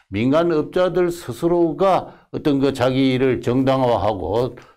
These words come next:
또 비용을 줄이기 위해서라도 자기들 스스로 붙인 이름이 있을 수도 있습니다. 모집 총책들이 그와 같은 그, 저, 구실을 붙여서 업자를 선정을 하기도 했고 또 여인들을 설득하기도 했고,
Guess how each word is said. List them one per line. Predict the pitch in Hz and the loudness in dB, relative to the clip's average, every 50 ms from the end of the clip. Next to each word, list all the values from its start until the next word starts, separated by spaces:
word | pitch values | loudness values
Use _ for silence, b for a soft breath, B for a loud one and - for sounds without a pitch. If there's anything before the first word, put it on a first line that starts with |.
| B _ | B _
또 | - 117 113 | -4 -4 -2
비용을 | - 113 120 131 131 127 127 117 101 | 0 2 2 2 2 2 2 0 -2
줄이기 | - - 151 143 143 117 101 101 95 | -2 -2 -2 -2 -2 -2 -4 -4 -4
위해서라도 | 98 104 107 104 98 - - 104 90 87 87 90 151 160 123 95 107 110 - | -4 -4 -4 -4 -4 -6 -8 -8 -8 -8 -4 -2 0 0 2 0 0 -2 -4
자기들 | - 95 101 127 160 165 170 127 | -6 -6 -4 -2 -2 -2 -2 -4
스스로 | - - 127 113 196 208 214 180 | -4 -4 -2 0 0 0 0 0
붙인 | 165 170 165 - - 151 | -2 -4 -6 -4 -4 -4
이름이 | 139 123 127 127 135 123 113 110 | -2 -2 -2 -2 0 -2 -2 -4
있을 | 101 92 - 113 95 | -6 -6 -6 -8 -10
수도 | - - 95 92 | -8 -10 -10 -10
있습니다. | 90 - - 101 104 101 90 95 80 - B B B B B B - | -10 -10 -12 -12 -10 -6 -4 -4 -4 -6 B B B B B B -2
모집 | 113 117 117 107 113 113 - - | -2 0 0 2 0 -2 -2 -8
총책들이 | - - 117 113 113 113 113 - - - 127 110 - - - - 117 101 98 123 131 - - 123 123 127 B B B B B B | -8 -4 -2 0 0 0 -2 -2 -2 -2 -2 -2 -4 -8 -8 -6 -4 -2 -2 -2 -2 -2 -2 -4 -6 -6 B B B B B B
그와 | - - 117 117 110 | -8 -2 0 0 0
같은 | 104 104 104 - 123 113 101 | 0 -2 -2 -2 -4 -4 -2
그, | 95 104 98 87 | -2 -4 -4 -4
저, | - 110 98 85 - | -4 -6 -6 -6 -8
구실을 | - - 139 - 131 123 113 113 107 - - | -6 -4 -4 -2 -2 0 0 0 -2 -2 -4
붙여서 | 131 131 - - 120 110 95 - 147 147 139 127 B B B B B B B | -6 -6 -4 -4 -4 -4 -2 0 0 2 2 0 B B B B B B B
업자를 | 107 104 - - 120 113 117 117 - | -12 -6 -2 -2 0 2 0 0 -2
선정을 | - - 110 104 107 117 113 113 107 90 | -4 -6 -8 -6 -4 -4 -4 -4 -4 -6
하기도 | - 98 95 95 117 117 113 107 92 - | -6 -8 -6 -4 -4 -2 -2 -4 -4 -4
했고 | 101 107 110 104 - 131 127 131 131 131 131 B B B | -4 -6 -6 -4 -2 0 0 0 0 -2 -6 B B B
또 | - 123 110 104 101 | -2 0 0 2 2
여인들을 | 101 104 110 110 113 107 110 110 107 | 0 0 0 0 0 -2 -2 -2 -2
설득하기도 | 92 - - 117 113 - 123 - 95 92 101 110 113 113 117 104 - | -4 -4 -6 -6 -4 -4 -4 -4 -4 -4 -2 -2 -2 0 -2 -2 -4
했고, | - 107 110 101 - 135 131 127 - 131 | -6 -8 -10 -6 -2 0 0 0 0 -4